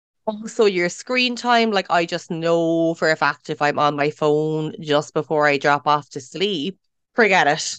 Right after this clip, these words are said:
Like, I'm like a bear either way the next morning or whatever. I'm just not there. Do you know what I mean? And then I'll have a bit, like, I'll have more of a, an inclination then to go on my phone in the morning as well. Does that make sense?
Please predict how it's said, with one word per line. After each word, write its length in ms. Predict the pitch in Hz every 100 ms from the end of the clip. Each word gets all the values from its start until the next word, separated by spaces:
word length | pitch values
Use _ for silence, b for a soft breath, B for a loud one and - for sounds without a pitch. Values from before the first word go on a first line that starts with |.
| - -
Like, 160 | 180
I'm 140 | 175 160
like 180 | 156
a 60 | 160
bear 260 | 151 151 147
either 220 | 151 143
way 180 | 147 143
the 100 | 139
next 220 | 139 -
morning 340 | 143 131 131
or 120 | 131
whatever. 340 | 131 135 131 113
I'm 120 | 131
just 220 | 127 127
not 260 | 143 131 127
there. 320 | 135 120 123 - -
Do 80 | 160
you 20 |
know 80 | 147
what 60 |
I 40 | 147
mean? 160 | 151
And 120 | 151
then 80 | 180
I'll 160 | 170 185
have 180 | 185 165
a 60 |
bit, 200 | 156 160
like, 160 | 170 165
I'll 140 | 160
have 160 | 175 165
more 320 | 170 170 170
of 140 | 160
a, 260 | 160 151 147
an 140 | - 147
inclination 580 | 151 165 147 151 156
then 160 | 151 147
to 80 | -
go 120 | 151
on 80 | 143
my 100 | 147
phone 240 | 160 151
in 60 | 151
the 60 |
morning 300 | 156 151 147
as 120 | 151 156
well. 240 | 143 139
Does 140 | 139
that 140 | 156 -
make 140 | 180
sense? 360 | - 220 233